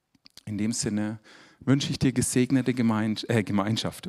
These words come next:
Weihnachten und jetzt eine gute Zeit hier, ja. Wir wollen zusammen Gott loben und ehren noch mit Liedern. Und denk dran, egal wie die Umstände sind, wir haben einen Gott, der da ist. Wir wollen ihn jetzt mit Liedern loben und davor gibt's aber nochmal so eine kurze Zeit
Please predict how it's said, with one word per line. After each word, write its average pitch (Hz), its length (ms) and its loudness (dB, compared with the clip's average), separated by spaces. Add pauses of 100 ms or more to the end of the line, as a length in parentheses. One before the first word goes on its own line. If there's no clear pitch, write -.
Weihnachten 110 600 2 (160)
und 113 160 -2
jetzt 117 180 0
eine 113 100 4
gute 107 240 4
Zeit 104 260 0
hier, 120 240 2
ja. 113 340 -2 (540)
Wir 131 160 4
wollen 139 220 4
zusammen 123 680 0 (100)
Gott 113 200 0
loben 117 300 0
und 101 160 0
ehren 123 240 2
noch 131 180 0
mit 107 180 2
Liedern. 131 560 0 (1000)
Und 135 160 2
denk 135 220 4
dran, 98 220 0
egal 120 340 2
wie 139 80 4
die 127 100 4
Umstände 104 600 0
sind, 95 440 -4 (720)
wir 113 220 4
haben 113 180 2
einen 104 220 0
Gott, 101 200 0
der 104 100 0
da 90 260 -4
ist. - 480 -10 (460)
Wir 117 140 4
wollen 131 200 6
ihn 131 120 6
jetzt 139 260 0
mit 135 120 2
Liedern 127 340 0
loben 123 520 -2
und 117 200 -4
davor 135 460 -2
gibt's - 260 -6
aber 135 140 -2
nochmal 131 300 -2
so - 120 -8
eine 127 120 -4
kurze 143 420 -4
Zeit 123 400 -6